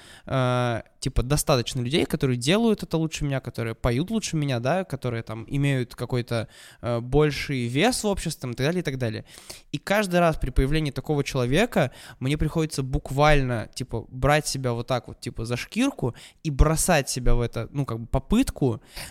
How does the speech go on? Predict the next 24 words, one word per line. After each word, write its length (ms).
э, 380
при 140
наличии 480
вот 160
этого, 220
как 200
бы, 160
более 440
профессионала, 640
чем 240
я, 260
проявить 380
себя, 380
не 140
побояться 640
проявить 400
себя. 240
Потому 280
что, 200
э, 40
в 100
ста 340
процентах 520
случаев 560